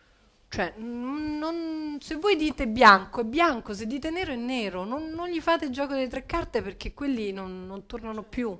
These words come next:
Quindi una cosa molto italiana che io sto imparando sulle mie, a mie spese lì è: noi siamo molto, no, uè, uè, allora questo, lo-, no,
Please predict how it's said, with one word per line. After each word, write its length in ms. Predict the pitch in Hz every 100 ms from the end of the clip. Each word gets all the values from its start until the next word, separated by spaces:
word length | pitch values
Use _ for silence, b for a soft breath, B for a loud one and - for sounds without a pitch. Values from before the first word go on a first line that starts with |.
| - - - _ b b b b b b -
Quindi 460 | 339 294 240 226 B B B B -
una 240 | 277 302
cosa 280 | 302 381 330
molto 300 | 294 370 359
italiana 380 | 302 277 277 240
che 80 | 254
io 80 | 320
sto 220 | 269 247
imparando 520 | 269 233 262 285 294
sulle 220 | 254 233 220
mie, 460 | 240 254 247 226
a 120 | 208 220
mie 200 | 247 254
spese 720 | - 226 190 170 190 202 220
lì 360 | 190 196 175
è: 400 | 208 220 196 180 226
noi 140 | 302
siamo 240 | - 226
molto, 420 | 226 285 285 - 226
no, 260 | 277 277
uè, 600 | 254 277 311 330 320 302 285
uè, 300 | 302 339 311
allora 400 | 294 294 311 294
questo, 480 | 311 339 294 - 294
lo-, 140 | 285
no, 500 | 285 359 254 - -